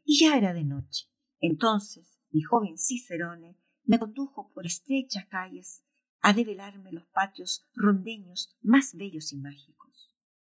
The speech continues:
La caminata fue en silencio, y tal como suelo hacer yo misma,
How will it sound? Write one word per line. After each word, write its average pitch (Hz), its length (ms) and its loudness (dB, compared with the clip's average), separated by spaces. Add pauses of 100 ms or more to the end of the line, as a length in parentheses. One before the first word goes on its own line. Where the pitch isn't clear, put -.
(420)
La 170 340 6
caminata 175 760 -8 (200)
fue 226 220 2
en 208 80 2
silencio, 160 760 -8 (420)
y 247 180 4
tal 220 380 4 (200)
como 180 200 -6
suelo 208 380 0
hacer 190 340 -14
yo 165 180 -6
misma, 196 560 -8